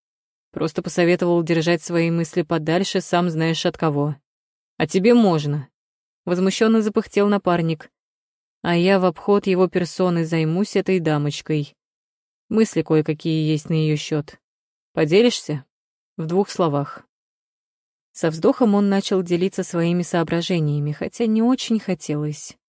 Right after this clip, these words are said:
Мишке только дай повод, начнет бурную деятельность разводить,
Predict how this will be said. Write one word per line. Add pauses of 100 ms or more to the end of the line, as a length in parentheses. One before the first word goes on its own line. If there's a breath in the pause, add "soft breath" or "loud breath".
(380)
Мишке
только
дай
повод, (300)
начнет
бурную
деятельность
разводить,